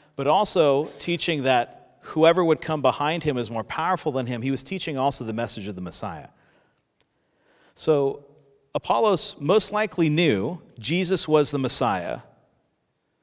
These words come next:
Right? John had declared that. "Behold, the Lamb of God takes away the sins of the world." It, he had these different facts and details, but apparently didn't have the story of Jesus. Does this mean that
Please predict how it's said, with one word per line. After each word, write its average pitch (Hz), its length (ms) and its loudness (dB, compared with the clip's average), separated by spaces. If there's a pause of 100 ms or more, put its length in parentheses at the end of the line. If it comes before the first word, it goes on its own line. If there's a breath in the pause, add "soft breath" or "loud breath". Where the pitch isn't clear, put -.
(920)
Right? 123 180 -8
John 139 280 -2
had 135 120 -2
declared 185 440 -2
that. 71 260 -10 (920)
"Behold, 139 560 -2 (960 soft breath)
the 113 80 -10
Lamb 120 200 -2
of 113 80 -4
God 123 320 -2
takes 120 240 -10
away 113 140 -4
the 101 60 -8
sins 107 240 -8
of 104 60 -10
the 107 40 -6
world." 120 180 -4
It, 117 160 -4 (680)
he 147 260 -6
had 180 340 -6
these 185 200 -2
different 160 360 -2
facts 147 440 0
and 123 120 -6
details, 117 500 -4
but - 220 -12
apparently 143 460 -4
didn't 139 300 -6
have 110 680 -2 (600 soft breath)
the - 80 -12
story 123 260 -2
of 110 60 -6
Jesus. 143 320 -6
Does 135 240 -4
this 185 240 0
mean 165 300 -4
that - 580 -2